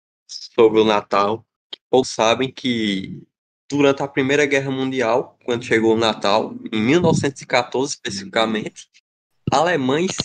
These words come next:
e britânicos, em pleno Natal, pararam a guerra,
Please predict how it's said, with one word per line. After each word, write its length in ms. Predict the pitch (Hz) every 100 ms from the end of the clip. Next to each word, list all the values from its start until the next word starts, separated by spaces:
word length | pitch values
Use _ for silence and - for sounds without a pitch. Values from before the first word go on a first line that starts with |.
| -
e 100 | 135
britânicos, 960 | 131 165 - 123 139 156 - - - _ _ _ - _
em 120 | 131 131
pleno 300 | 131 143 151
Natal, 580 | 147 135 110 107 127 127
pararam 540 | 143 160 123 127 139
a 100 | 131
guerra, 420 | 113 117 127 170